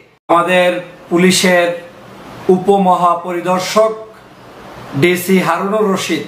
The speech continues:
তিনি তার বক্তব্যে বিভিন্ন জায়গায় আমাদের মুফতি হযরত মাওলানা ইব্রাহিম সাহেব সম্পর্কে কুরুচিপূর্ণ মন্তব্য এবং বক্তব্য দিয়েছেন। ডিসি হারুনের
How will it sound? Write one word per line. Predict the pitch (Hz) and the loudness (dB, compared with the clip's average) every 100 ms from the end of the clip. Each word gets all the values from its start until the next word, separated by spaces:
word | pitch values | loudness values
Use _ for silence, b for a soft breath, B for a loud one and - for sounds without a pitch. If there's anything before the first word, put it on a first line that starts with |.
| - - - - - - - - - - | -14 -20 -20 -18 -18 -16 -16 -16 -2 2
তিনি | 170 185 | 4 2
তার | 196 185 180 180 | 2 -2 -2 -2
বক্তব্যে | - - 226 - 175 | -2 0 0 0 -6
বিভিন্ন | 151 180 202 202 175 | -2 0 2 2 2
জায়গায় | 180 175 185 190 208 - - - - - - - | 0 0 0 -2 -2 -6 -14 -20 -20 -20 -12 -2
আমাদের | 156 180 185 185 175 | 0 0 0 -2 -2
মুফতি | 190 - - 208 214 226 - - - - - - | -2 -4 0 2 2 0 -10 -16 -16 -16 -16 -4
হযরত | 175 175 196 196 | -4 0 -2 0
মাওলানা | 180 180 190 196 196 | 0 0 0 2 0
ইব্রাহিম | 190 160 208 214 208 | -2 0 0 0 -2
সাহেব | 190 190 190 - | 0 0 0 -2
সম্পর্কে | 185 180 175 - 160 117 - - - - - - | -4 0 0 0 -2 -4 -6 -14 -18 -18 -16 0
কুরুচিপূর্ণ | 214 240 196 240 226 214 202 202 | 2 2 0 -2 0 2 2 2
মন্তব্য | 196 185 185 220 214 175 | 2 2 2 2 0 2
এবং | 226 196 175 170 | 0 0 -2 -2
বক্তব্য | 131 127 170 170 143 | -4 -2 -4 -2 -2
দিয়েছেন। | 143 143 - 117 113 - - - - - - - | 0 0 0 -8 -8 -12 -12 -12 -12 -12 -12 -2
ডিসি | 143 226 240 262 | 0 0 0 2
হারুনের | 214 214 226 233 196 208 214 | 2 0 -2 -2 -2 -2 -6